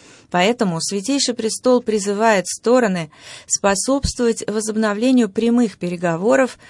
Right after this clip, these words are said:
на основе соответствующих резолюций оон при содействии мер по восстановлению взаимного доверия. В заявлении приводятся слова Папы Франциска, произнесённые им восьмого июля две тысячи четырнадцатого года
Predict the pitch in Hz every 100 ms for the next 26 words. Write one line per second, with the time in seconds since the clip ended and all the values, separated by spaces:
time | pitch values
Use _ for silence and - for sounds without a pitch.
0 | - - 214 214 208 - 269 294 262 233
1 | 196 190 214 226 - 208 196 190 - 196
2 | 202 190 185 185 208 - 202 - 190 190
3 | 196 175 165 - - - - - 185 175
4 | - 175 175 226 190 180 180 170 202 262
5 | 254 226 196 - 180 165 170 196 196 190
6 | 208 214 170 165 160 170 185 180 170 156
7 | 156 185 _ _ _ _ - - - -
8 | - 196 247 277 339 302 240 240 240 247
9 | 226 214 202 208 202 220 214 202 190 180
10 | 190 185 - 254 - 190 180 180 175 180
11 | 175 247 254 247 226 214 202 - 190 196
12 | - 269 254 220 208 233 214 185 185 208
13 | 202 - - 196 185 - 208 196 208 175
14 | 165 - 170 165 170 220 269 214